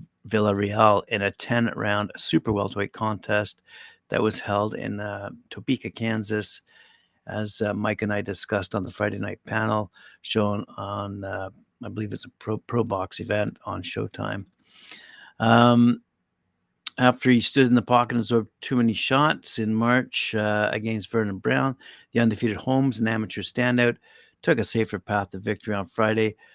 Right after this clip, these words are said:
or so he thought, tying up the aggressive Villarreal when he got too close and banking up his jab to pile up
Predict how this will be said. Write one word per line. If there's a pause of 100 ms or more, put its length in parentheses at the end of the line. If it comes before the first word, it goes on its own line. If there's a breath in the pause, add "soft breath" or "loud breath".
(220 soft breath)
or
so
he
thought, (380 soft breath)
tying
up
the
aggressive
Villarreal (320)
when
he
got
too
close (220)
and
banking
up
his
jab
to
pile
up